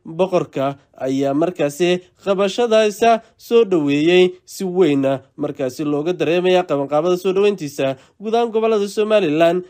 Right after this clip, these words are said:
madaarka Cigaal ayuu ka soo degayaa kow iyo tobanka subaxnimo, waxaana madaxweynaha Jamhuuriyadda Somaliland uu u diray warqad cafis ah. Boqorka oo la hadli doona dadka ayaa sheegi doona inaan xamar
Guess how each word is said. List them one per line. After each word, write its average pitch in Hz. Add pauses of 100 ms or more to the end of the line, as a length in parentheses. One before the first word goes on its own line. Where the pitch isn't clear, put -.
(120)
madaarka 170
Cigaal 170 (200)
ayuu 135
ka 196
soo 180
degayaa 180 (200)
kow 269
iyo 240
tobanka 226
subaxnimo, 160 (160)
waxaana 131
madaxweynaha 156
Jamhuuriyadda 180
Somaliland 190 (220)
uu 240
u 262
diray 220
warqad 208
cafis 196
ah. 180 (220)
Boqorka 143
oo 143
la 147
hadli 180
doona 147
dadka 147 (180)
ayaa 143
sheegi 180
doona 165 (200)
inaan 240
xamar 226